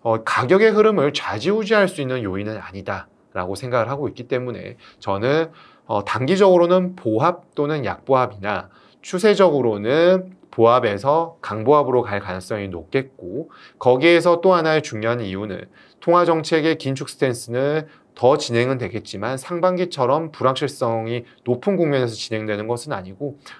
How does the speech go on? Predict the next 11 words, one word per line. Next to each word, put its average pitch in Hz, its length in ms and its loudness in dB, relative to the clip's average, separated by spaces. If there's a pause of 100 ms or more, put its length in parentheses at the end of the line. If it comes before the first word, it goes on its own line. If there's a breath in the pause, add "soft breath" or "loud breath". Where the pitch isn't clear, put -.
어느 131 240 2
정도 151 640 2
윤곽이 139 420 0
드러난 131 420 2
가운데 98 540 -10 (200 soft breath)
이 135 160 -4
윤곽에 135 420 2
대한 123 280 2
예측을 107 440 -2
하고 131 260 2
있는 131 300 -6